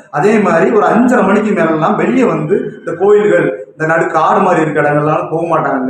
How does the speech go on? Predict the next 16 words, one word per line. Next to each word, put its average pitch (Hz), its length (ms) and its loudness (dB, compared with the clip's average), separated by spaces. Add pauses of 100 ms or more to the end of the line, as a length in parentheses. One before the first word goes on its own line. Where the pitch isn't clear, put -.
ஏன்னா 147 260 -2
நிறைய 151 300 0
விஷயங்கள் 156 640 -2 (180)
ஒரு 208 140 0
மாதிரிப்பட்ட 180 520 0
துர்சக்திகள் 175 600 -4
எல்லாம் 151 260 0
வந்து 139 160 -6
இவங்களை 170 380 -4
வந்து 143 240 -4
உடனே 185 360 0
வந்து 151 440 -4
பக்கத்துல 170 360 -4
பிடிச்சிருங்கிறது 147 800 -6 (220)
ஐதீகம். 170 600 -2 (200)
அதனாலே 202 480 0